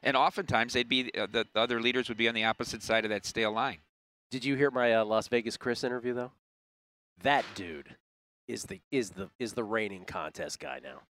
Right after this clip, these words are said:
Speaker 2: Tied for second, tied for fifth in Circa Millions. And his story was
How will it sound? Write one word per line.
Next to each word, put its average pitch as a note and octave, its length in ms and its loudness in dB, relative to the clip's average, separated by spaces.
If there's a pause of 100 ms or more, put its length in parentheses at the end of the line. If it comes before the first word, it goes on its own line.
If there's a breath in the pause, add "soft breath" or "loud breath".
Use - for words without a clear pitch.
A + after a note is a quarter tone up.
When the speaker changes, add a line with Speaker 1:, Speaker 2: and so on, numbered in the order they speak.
(320)
Speaker 2:
Tied C3+ 300 4
for C3+ 140 -4
second, A2 380 0
tied G2+ 220 2
for F#2 120 -10
fifth G2 260 -4
in F2 80 -8
Circa F2+ 260 -6
Millions. E2 400 -10 (380)
And B2 80 -2
his D#3 240 2
story A#2 400 2
was F#2 320 -2